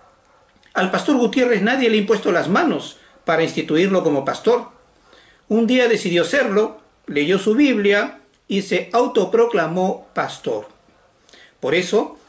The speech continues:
en la controversia se ha visto la diferencia entre lo que es un pastor consagrado por imposición de manos,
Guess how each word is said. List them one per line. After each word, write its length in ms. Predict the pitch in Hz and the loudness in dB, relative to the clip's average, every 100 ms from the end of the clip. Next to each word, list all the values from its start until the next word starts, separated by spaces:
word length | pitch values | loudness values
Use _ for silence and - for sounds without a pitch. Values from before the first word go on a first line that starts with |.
| - - | -20 -8
en 140 | 156 | -2
la 120 | 139 | 0
controversia 720 | 240 277 233 202 208 208 190 185 | 2 2 2 2 2 0 -2 0
se 120 | 208 | -2
ha 20 | |
visto 280 | 196 214 226 | -2 -2 0
la 100 | 190 | 0
diferencia 840 | 156 - 160 214 208 196 180 185 - _ _ - | 0 0 0 0 0 0 0 -2 -10 _ _ -4
entre 340 | 180 156 165 | -2 0 2
lo 140 | 160 | 2
que 220 | 156 160 226 | 2 2 0
es 140 | - | 0
un 220 | 269 294 | 0 0
pastor 560 | 196 160 - 208 165 - | -2 -4 0 0 0 -2
consagrado 800 | 247 277 - 175 170 208 170 139 | 0 0 0 0 2 2 2 0
por 140 | 160 147 | 0 0
imposición 600 | 139 - - 143 208 233 | -2 -6 -6 -2 0 0
de 100 | 151 | 0
manos, 560 | 156 127 220 294 - | 0 0 -2 -4 -10